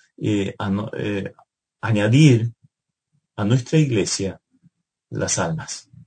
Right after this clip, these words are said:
que podamos crecer, que seamos nosotros el canal de transmisión de estas verdades.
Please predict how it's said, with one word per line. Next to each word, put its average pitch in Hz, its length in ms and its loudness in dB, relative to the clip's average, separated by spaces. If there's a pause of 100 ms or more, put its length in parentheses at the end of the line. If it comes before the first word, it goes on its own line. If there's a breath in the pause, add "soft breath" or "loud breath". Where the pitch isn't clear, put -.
(240)
que - 100 -2
podamos 165 340 -2
crecer, - 480 -4 (540 loud breath)
que 147 120 6
seamos 220 380 2
nosotros 175 480 0
el 139 240 4
canal 160 440 4
de 185 80 6
transmisión 160 640 2
de 165 80 0
estas 135 220 -4
verdades. 139 640 -6